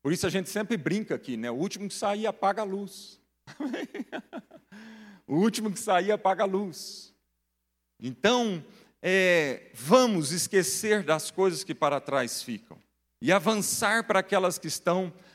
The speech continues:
adiante de nós, prosseguir para o alvo,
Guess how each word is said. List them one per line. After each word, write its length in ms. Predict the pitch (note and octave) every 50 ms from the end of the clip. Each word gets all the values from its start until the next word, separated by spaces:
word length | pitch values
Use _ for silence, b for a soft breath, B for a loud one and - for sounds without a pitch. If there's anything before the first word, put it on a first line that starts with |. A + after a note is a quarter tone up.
| b b
adiante 580 | D3 D#3+ C3+ A#2+ C#3+ F#3 G3 G3+ G3 G3 -
de 80 | C3+ B2+
nós, 480 | A#2+ A2 G#2+ G2+ F#2 D#2+ D#2+ - - -
prosseguir 1120 | - _ - G3 G#3 G3+ - - - A3 E3 D3+ C#3+ D3 G3 B3 C4+ C#4+ C#4 C4+ G#3 -
para 220 | - A#3 A3 A3 A3+
o 120 | G#3+ F#3
alvo, 680 | F3+ F#3+ G3 G3+ G3+ F#3 E3+ D3 B2 A#2 A2+ F#2 E2 -